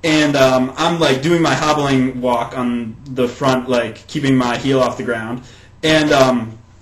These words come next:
so if this were my big toe and this is the pavement, it goes bam, right, the pavement goes right in my big toe, bam, like that, and I nailed it. And it, like,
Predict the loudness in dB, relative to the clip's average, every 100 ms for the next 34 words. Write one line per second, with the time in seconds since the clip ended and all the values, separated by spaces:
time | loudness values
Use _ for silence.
0 | -16 -2 4 4 4 4 4 4 2 2
1 | 2 0 2 4 4 4 2 0 -2 -6
2 | 0 2 2 0 -4 -12 -18 -6 -4 0
3 | 2 0 -6 -18 -20 -20 2 4 4 2
4 | 0 -4 -8 -2 2 2 0 -2 0 2
5 | 0 -2 2 2 4 2 2 0 -2 -8
6 | -4 2 4 4 0 -2 -2 -2 -4 -6
7 | -2 2 2 2 0 -4 -10 -20 -4 -2
8 | 0 0 -2